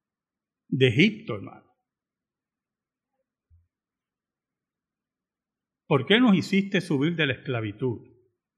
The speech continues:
¿Por qué nos hiciste subir de los látigos? ¿Por qué nos hiciste subir del trabajo de sol a sol?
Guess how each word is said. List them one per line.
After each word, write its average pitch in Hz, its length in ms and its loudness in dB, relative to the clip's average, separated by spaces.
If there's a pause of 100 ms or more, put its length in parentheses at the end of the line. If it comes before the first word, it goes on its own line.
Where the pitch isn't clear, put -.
(1300)
¿Por 127 140 0
qué 180 100 4
nos 202 160 4
hiciste 180 420 0
subir 160 360 0
de 151 100 2
los 120 160 4
látigos? 127 1200 2 (2250)
¿Por 139 180 0
qué 185 100 2
nos 196 160 4
hiciste 175 460 -2
subir - 640 -2
del 131 320 -2
trabajo 143 1040 0 (220)
de 120 220 -2
sol 143 360 0
a 127 80 0
sol? 127 640 2